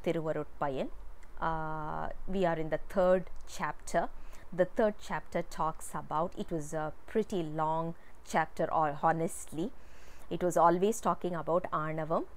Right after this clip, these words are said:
and yes, today is the, uh, finale verse for this Aanavam, and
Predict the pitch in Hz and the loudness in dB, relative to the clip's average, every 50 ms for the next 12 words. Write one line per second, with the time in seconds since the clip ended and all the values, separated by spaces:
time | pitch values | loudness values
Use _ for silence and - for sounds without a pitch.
0 | - - 165 170 156 147 151 180 196 233 359 - - - - - - - - 180 | -6 -4 -4 -4 -4 -4 -2 0 0 0 0 -2 -6 -6 -8 -8 -8 -6 -6 -2
1 | 165 170 175 170 - 180 160 - - - 165 165 165 175 170 - - - - - | -2 -2 -2 -2 -2 -4 -4 -4 -4 -6 -4 -4 -4 -4 -4 -6 -10 -10 -10 -12
2 | - - - 165 165 160 156 160 160 - - 240 202 220 208 214 214 214 214 214 | -6 -2 0 2 2 2 0 -2 -2 -2 -2 -2 0 2 2 2 2 2 2 2
3 | 190 151 151 165 170 180 - - - - - 170 160 160 170 - - 165 156 - | 2 2 0 0 0 0 0 -4 -6 -2 0 2 4 2 2 0 -2 -4 -4 -4
4 | - - 147 151 156 160 165 165 156 156 160 196 254 - - - 165 156 151 160 | -4 -2 -2 -2 -2 0 -2 -2 0 0 0 -2 -2 -6 -6 -6 -6 -4 -4 -6